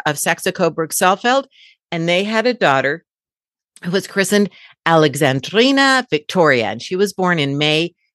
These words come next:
eighteen nineteen. They hurried back to England from where they'd been living on the continent, so she could be born in England and therefore have a really good chance of being an heir to the throne.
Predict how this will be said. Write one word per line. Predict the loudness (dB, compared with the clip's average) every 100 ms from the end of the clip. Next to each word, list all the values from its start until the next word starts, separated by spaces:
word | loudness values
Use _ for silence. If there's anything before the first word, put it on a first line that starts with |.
| _
eighteen | -4 -4 -4 -2
nineteen. | 0 -2 -4 -6 -4 -2
They | -2 -4
hurried | -2 0 0
back | 0 -2 -4
to | -2
England | -2 2 2 2 0
from | -4
where | -2 -2
they'd | -2
been | 0 0
living | 0 0 -2
on | -4
the | -2
continent, | 0 0 0 -4 -10 _ _
so | -4 -2
she | 0 -2
could | -2 -2
be | -2
born | 2 2 2
in | 0 0
England | -4 -4 -2 -2 -4
and | -4 0 2
therefore | 2 2 0 0
have | -2
a | -4
really | -2 0 2
good | 2 -2
chance | -2 -4 -4 -4
of | -6
being | -2 0
an | -2
heir | -2 -4
to | -4 -6
the | -6
throne. | -6 -6 -6